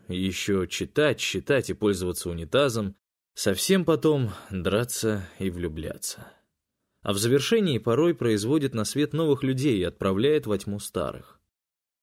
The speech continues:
За пятнадцать лет убийцы проходят все круги ада в тюрьмах для особо опасных преступников —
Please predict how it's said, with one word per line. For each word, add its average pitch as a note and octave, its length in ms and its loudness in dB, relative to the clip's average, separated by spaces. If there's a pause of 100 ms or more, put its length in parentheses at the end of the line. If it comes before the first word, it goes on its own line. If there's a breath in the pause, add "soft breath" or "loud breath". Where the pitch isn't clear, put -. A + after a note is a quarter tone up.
(280)
За F#2+ 220 0
пятнадцать D3 500 -2
лет D#3+ 320 2 (140)
убийцы A2 600 -2
проходят B2 480 0
все - 260 -2
круги C3+ 420 0
ада A2+ 260 0
в - 80 -10
тюрьмах A2+ 420 0
для G2+ 180 2
особо G#2+ 340 0
опасных G2+ 420 -2
преступников — - 720 -6